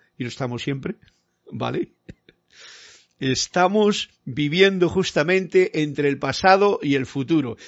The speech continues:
Y por eso resulta tan complicado el sentir la total quietud silenciosa experimental del presente.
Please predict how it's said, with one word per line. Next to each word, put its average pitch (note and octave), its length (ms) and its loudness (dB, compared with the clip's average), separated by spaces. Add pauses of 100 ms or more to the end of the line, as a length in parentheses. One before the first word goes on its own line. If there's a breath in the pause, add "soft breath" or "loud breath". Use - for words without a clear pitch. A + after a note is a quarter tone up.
(140 loud breath)
Y F#3+ 140 0
por F#3+ 200 4
eso B3+ 220 0
resulta A3 480 0
tan G#3 240 2
complicado A3+ 680 4 (160 loud breath)
el E3 120 0
sentir C#3+ 800 2 (540)
la D3 540 2 (240)
total G3+ 960 0 (200)
quietud F3+ 760 -2
silenciosa D#3+ 1400 -2
experimental D3+ 1000 0 (320 soft breath)
del B2 300 -6
presente. - 840 -6